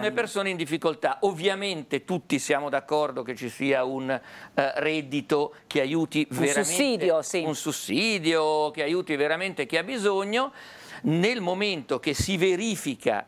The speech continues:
Speaker 2: sul campo che il, lo strumento per cercare lavoro, per trovare lavoro ha fallito,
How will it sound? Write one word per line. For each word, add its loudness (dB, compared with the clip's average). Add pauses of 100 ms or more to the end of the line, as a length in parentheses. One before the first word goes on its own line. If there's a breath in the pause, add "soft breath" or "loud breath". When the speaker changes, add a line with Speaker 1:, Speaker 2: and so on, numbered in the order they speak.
Speaker 2:
sul 0
campo -2
che -4
il, -2 (100)
lo 2
strumento -2
per 0
cercare 0
lavoro, 0
per -8
trovare 0
lavoro 0
ha 0
fallito, -2